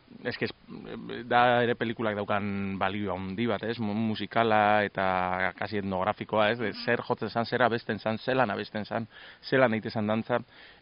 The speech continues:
eta, eta ez dakit, gero, hombre, da, da guaia, de repente, egotea, eh, trompeta batekin, <laughs> jazz club moduko baten, esaten duzula, zer? Em, baina ez oso, ordu asko izan ziren, eh, lanketan,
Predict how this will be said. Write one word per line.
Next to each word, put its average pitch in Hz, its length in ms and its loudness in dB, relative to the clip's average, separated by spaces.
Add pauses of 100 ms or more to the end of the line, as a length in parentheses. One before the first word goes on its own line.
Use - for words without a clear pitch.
eta, 110 340 2 (520)
eta 98 180 -4
ez - 60 -18
dakit, 82 260 -10
gero, 90 240 -6 (380)
hombre, 95 360 -2
da, 95 540 0 (640)
da 98 160 0
guaia, 98 480 -2
de 87 80 -4
repente, 95 320 -6
egotea, 95 320 -4 (160)
eh, 92 580 -4
trompeta 113 460 0
batekin, 156 540 8 (200)
<laughs> 131 220 -4
jazz 117 320 6
club 113 260 0
moduko 110 460 2
baten, 113 320 4 (400)
esaten 123 320 4
duzula, 110 240 0
zer? 95 640 -2 (400)
Em, 104 720 0 (340)
baina 104 240 0
ez 107 80 -6
oso, 113 240 -2
ordu 110 240 6
asko 123 160 0
izan 127 160 2
ziren, 135 320 -2
eh, 117 240 -2
lanketan, 120 480 -4